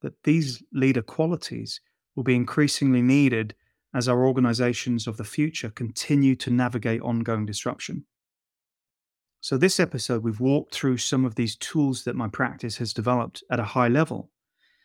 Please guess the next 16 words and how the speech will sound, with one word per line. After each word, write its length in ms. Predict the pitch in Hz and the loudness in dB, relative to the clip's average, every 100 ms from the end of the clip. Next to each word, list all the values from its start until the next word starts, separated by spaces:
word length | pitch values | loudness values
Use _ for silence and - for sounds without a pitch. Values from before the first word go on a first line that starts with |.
| _ | _
that 120 | 143 | -8
can 120 | - 135 | 0 0
actually 360 | 170 - 135 | 0 0 -2
help 340 | 117 - 151 - | 0 0 0 -2
your 140 | 127 | -4
organization 760 | 117 117 113 120 113 - 110 110 _ _ _ - | -2 -2 -2 0 -2 -2 -4 -6 _ _ _ -6
as 160 | 123 - | -4 -2
you 80 | |
begin 400 | 110 117 127 131 | 0 0 4 4
to 160 | 131 117 | 4 0
maximize 840 | 123 139 143 - 147 123 117 113 | 2 2 0 -4 0 0 -2 -6
the 100 | - | -10
potential 840 | 110 110 - 147 - - - 131 - _ _ _ _ _ | -10 -10 0 0 2 -4 -6 -10 -12 _ _ _ _ _
that 140 | 127 - | -12 -6
disruptive 600 | 113 - 147 147 139 117 | -6 -2 -2 -2 -8 -2
leaders 480 | 123 120 113 104 | 0 0 0 -4